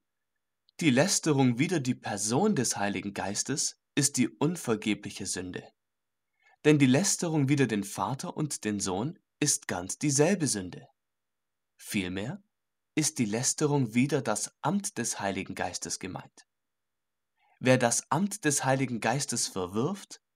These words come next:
der ist verloren. Diese Sünde kann nicht vergeben werden.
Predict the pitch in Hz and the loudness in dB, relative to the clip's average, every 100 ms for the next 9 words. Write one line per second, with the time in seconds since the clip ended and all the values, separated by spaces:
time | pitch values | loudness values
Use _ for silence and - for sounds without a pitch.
0 | _ - 107 135 147 151 - - 170 165 | _ -6 2 2 2 -2 -4 -4 -2 0
1 | 165 143 - - - _ _ _ _ _ | 2 2 -2 -12 -18 _ _ _ _ _
2 | _ - 170 185 170 131 160 131 98 - | _ 0 2 2 2 2 2 0 -2 -4
3 | 135 147 156 185 - - 151 131 156 147 | -2 0 0 -2 -6 -2 -2 0 -2 -2
4 | 101 - | -6 -10